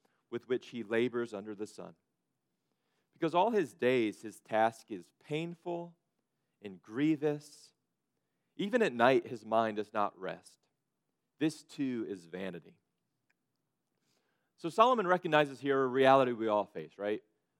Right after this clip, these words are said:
Work is hard. It can be painful and filled with grief.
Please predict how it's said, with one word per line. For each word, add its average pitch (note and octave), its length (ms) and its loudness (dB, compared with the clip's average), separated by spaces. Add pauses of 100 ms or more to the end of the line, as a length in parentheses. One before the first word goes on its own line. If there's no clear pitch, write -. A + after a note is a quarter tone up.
(160)
Work C#3 220 -4
is G#3 120 -6
hard. A#2 400 4 (1900)
It D3 120 -4
can G3 140 0
be G3 100 0
painful F3 720 -4 (240)
and B2+ 120 -18
filled F#3+ 400 2
with C3+ 180 -6
grief. A2+ 360 -6